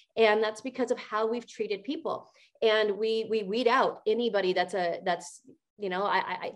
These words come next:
you could be the biggest producer on the planet, but if you're a jerk, you don't treat people right, or you're unethical, you just don't belong in my company. You know what I mean? I, I just, I just know that it, it could, just, not just me, but anyone in my organizations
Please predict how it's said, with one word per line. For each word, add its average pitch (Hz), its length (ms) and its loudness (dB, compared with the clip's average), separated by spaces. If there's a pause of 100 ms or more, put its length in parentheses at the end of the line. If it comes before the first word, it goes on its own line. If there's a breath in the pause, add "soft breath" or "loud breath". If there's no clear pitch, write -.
you 262 120 2
could 277 140 -4
be 240 80 0
the 214 80 6
biggest 226 320 4
producer 208 400 0
on 180 80 0
the 175 80 -4
planet, 240 360 0
but 185 120 0
if 185 180 0
you're 190 240 2
a 175 80 4
jerk, 226 360 0
you 220 60 -6
don't 180 160 -4
treat - 280 -6
people 247 200 2
right, 214 280 6
or 190 100 4
you're 180 140 0
unethical, 220 720 -2 (200 loud breath)
you 247 120 2
just 302 120 4
don't 254 180 4
belong 233 280 4
in 208 80 0
my 170 80 -2
company. 226 600 -4
You 208 100 2
know 202 40 6
what 202 60 4
I 202 40 2
mean? 233 260 2 (360 loud breath)
I, 196 400 4
I 202 120 0
just, 202 320 -4 (100)
I - 260 -2
just 202 220 -2
know 214 300 4
that 180 240 2 (160)
it, 220 180 0
it 254 140 6
could, 285 200 -6
just, 254 140 2
not 302 180 -2
just 330 140 -6
me, 294 360 -4 (180 soft breath)
but 208 200 -4
anyone 277 460 4
in 220 120 -2
my 208 160 2
organizations 190 1000 0